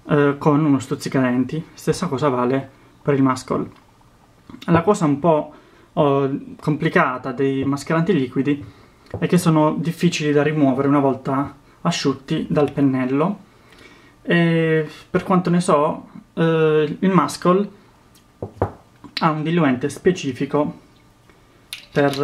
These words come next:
rimuoverlo dal pennello. Passiamo poi a questo prodotto. Come ricorderete, nel tutorial precedente vi ho fatto vedere la colla per plastica. Questo qui invece, il mister Mark Softer,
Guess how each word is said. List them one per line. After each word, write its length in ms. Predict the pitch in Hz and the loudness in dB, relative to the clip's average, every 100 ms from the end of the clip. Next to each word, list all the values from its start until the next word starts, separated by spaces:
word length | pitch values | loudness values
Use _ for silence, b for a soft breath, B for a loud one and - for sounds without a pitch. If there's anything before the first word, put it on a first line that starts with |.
| 143 | -4
rimuoverlo 720 | 165 147 139 135 139 131 143 | -2 2 2 2 0 0 -2
dal 160 | 147 139 | -2 -4
pennello. 560 | 127 147 143 - - - - _ _ B B B B B B B B _ | -2 -4 -4 -10 -12 -14 -18 _ _ B B B B B B B B _
Passiamo 380 | 214 214 160 151 | -2 0 0 0
poi 160 | 147 | 0
a 40 | 139 | -2
questo 240 | 143 - | -4 -4
prodotto. 540 | 196 170 127 - 196 - - _ _ _ _ _ _ - _ _ _ - | -2 -2 -4 -4 -6 -6 -20 _ _ _ _ _ _ -20 _ _ _ -2
Come 200 | 156 143 | 2 2
ricorderete, 580 | 139 147 147 156 160 143 | 0 -2 0 2 2 2
nel 540 | 135 135 131 131 131 - | 2 2 0 -2 -6 -8
tutorial 360 | - 151 135 | -4 -2 0
precedente 640 | 127 - 202 131 127 - B B B - | -4 0 0 2 -2 -6 B B B -6
vi 60 | |
ho 40 | 143 | -2
fatto 200 | 156 180 | 0 2
vedere 300 | 160 131 131 | 2 2 2
la 160 | 147 | 0
colla 360 | - 135 123 120 | 0 0 0 0
per 180 | 135 135 | -4 -4
plastica. 600 | 139 120 - - - - B B B B B B B | -4 -4 -6 -6 -6 -8 B B B B B B B
Questo 260 | 160 - | 0 0
qui 160 | 233 143 | 2 2
invece, 380 | 147 131 123 160 | 4 4 2 2
il 280 | 156 135 135 | 2 0 2
mister 420 | 143 147 - 135 | 2 0 -2 0
Mark 300 | 139 135 - | 0 0 -4
Softer, 540 | 151 - - 202 208 | -6 -6 0 -2 -2